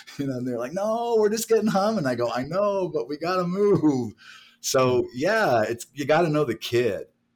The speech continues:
And that takes intuition, and, and that's what good educators do. You know, that's why we get the, there it is again, relationships.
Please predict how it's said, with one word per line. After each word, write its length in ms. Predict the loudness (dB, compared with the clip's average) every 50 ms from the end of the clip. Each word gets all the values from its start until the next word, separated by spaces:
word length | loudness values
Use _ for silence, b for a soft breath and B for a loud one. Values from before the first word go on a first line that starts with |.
| _ _ -6
And 120 | -2 0 0
that 200 | 0 -2 -2 -4
takes 320 | -2 -2 -2 -2 -4 -8
intuition, 680 | -8 -8 -8 -8 -6 -6 -6 -6 -6 -6 -8 -8 -8 -8
and, 280 | -6 -6 -8 -8 -10 -12 _ _ _ _ _ -12
and 120 | -8 -6
that's 240 | -6 -6 -6 -8 -8
what 200 | -8 -8 -8 -8
good 120 | -8 -6 -6
educators 600 | -8 -10 -12 -14 -12 -10 -10 -10 -10 -12 -14 -14
do. 140 | -12 -12 -10 -10 -10
You 140 | -12 -14 -16
know, 160 | -16 -14 -14
that's 160 | -16 -14 -12
why 60 | -10 -8
we 120 | -8 -8
get 260 | -8 -8 -10 -10 _ _
the, 220 | -10 -10 -10 -10 -14 _ _ _ _ -10
there 140 | -6 -2
it 60 | -2 -2
is 100 | -2 -2
again, 280 | -2 -4 -4 -4 -6 -8
relationships. 1200 | -8 -8 -6 -4 -4 -4 -4 -6 -6 -6 -8 -8 -8 -8 -10 -10 -12 -14 -14 -14 -12 -12 -12 -12